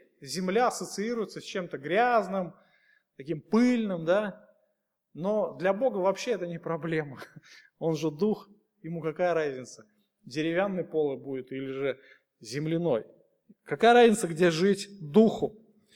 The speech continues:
И мы помним о том, что Бог, а, ранее давал указания относительно жертвенника. «Сделай мне жертвенник из земли». То есть Бог не чуждается землей.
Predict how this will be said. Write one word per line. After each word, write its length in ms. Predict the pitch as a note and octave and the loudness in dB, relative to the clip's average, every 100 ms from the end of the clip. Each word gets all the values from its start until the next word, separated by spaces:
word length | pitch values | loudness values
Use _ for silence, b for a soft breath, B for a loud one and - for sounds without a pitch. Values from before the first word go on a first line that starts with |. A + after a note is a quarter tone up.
| B B B B | B B B B
И 580 | F#3+ F#3+ G3+ F3+ E3+ E3 | 0 2 4 6 4 2
мы 180 | F#3 G3 | 2 2
помним 380 | G3 C4 A#3 G#3+ | 8 8 8 6
о 60 | G#3 | 6
том, 200 | A#3 G#3 | 4 2
что 540 | - F3 - - - _ _ _ - - | 6 4 4 -8 -20 _ _ _ -20 -10
Бог, 400 | D3 G3 G3 F3 - | 2 4 4 0 -4
а, 260 | D3+ D3+ | 0 2
ранее 260 | F3+ G3 F3 | 2 2 2
давал 340 | E3 F3 F#3+ | 4 6 6
указания 540 | D#3+ E3 D3+ F#3 F#3+ D#3+ | 4 0 0 0 0 -2
относительно 580 | - E3 G3 F#3+ G3 | -4 -4 -4 -2 0
жертвенника. 720 | G3+ B3 B3 A3+ F3 C#3 B2 - b b b b | 4 6 4 0 -2 -4 -8 -12 b b b b
«Сделай 400 | D#3 F3 B3 B3 | -4 2 4 6
мне 160 | G#3+ | 6
жертвенник 580 | F3 G3 G#3 G#3+ G#3+ G#3 | 6 6 4 2 0 0
из 140 | G#3+ F3+ | 0 0
земли». 880 | F#3 A3+ A#3+ C4+ A#3+ - - _ _ _ _ _ _ _ _ _ _ | 0 2 2 2 0 -2 -10 _ _ _ _ _ _ _ _ _ _
То 100 | D3+ | -8
есть 100 | C#3+ | 2
Бог 260 | F#3+ A#3 | 6 6
не 120 | A#3 A3 | 4 -2
чуждается 600 | A#3+ F3 G#3+ A#3 A3+ A3+ | -2 2 2 2 0 -2
землей. 540 | G#3 A#3 C4 B3 D3 | 0 2 4 4 2